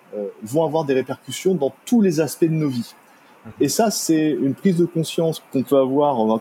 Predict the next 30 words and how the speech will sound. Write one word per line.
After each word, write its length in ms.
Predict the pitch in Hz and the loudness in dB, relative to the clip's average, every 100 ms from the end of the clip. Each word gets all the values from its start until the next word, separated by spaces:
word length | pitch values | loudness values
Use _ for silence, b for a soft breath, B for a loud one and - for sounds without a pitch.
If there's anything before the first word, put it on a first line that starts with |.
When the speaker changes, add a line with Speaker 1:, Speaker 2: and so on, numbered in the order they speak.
| - | 0
Speaker 1:
moi, 140 | 139 | -2
typiquement, 600 | 139 - 123 127 139 139 | -4 -8 -6 -6 -2 -2
j'ai, 240 | 117 139 135 | 2 2 2
euh, 100 | 104 | 2
voilà, 280 | 110 127 | 2 0
dans 100 | 117 | 0
ces 260 | 104 113 104 | -2 -4 -2
années, 280 | 107 123 120 | 0 0 0
euh, 180 | 98 95 | 0 -2
dans 140 | 98 | -6
ces 180 | - 110 | -4 -2
années-là, 400 | 107 107 147 185 _ _ _ _ _ _ - | -2 -2 -4 -6 _ _ _ _ _ _ -4
et 100 | 127 | -4
qui, 240 | - 233 | 0 0
ces 200 | 226 285 | 2 0
derniers 340 | 139 127 123 - | 2 2 0 0
temps, 200 | 226 220 _ _ _ _ _ 101 | -2 -4 _ _ _ _ _ -4
eh 80 | 123 | -2
bien, 420 | 120 185 196 123 | 0 0 0 -2
euh, 100 | 127 | -2
se 160 | - | 0
matérialise 760 | 139 175 180 165 175 175 185 165 | 0 0 0 0 2 2 2 0
aussi 220 | - 175 | -2 -2
dans 100 | 147 | 0
l'esprit 280 | 135 - 135 | -2 -2 0
du 120 | 135 | 2
grand 160 | 120 127 | 0 -2
public, 340 | 131 123 113 - 113 | -2 -2 -4 -6 -8
parce 240 | 104 120 - | -6 -6 -4
que 240 | 135 127 | 0 0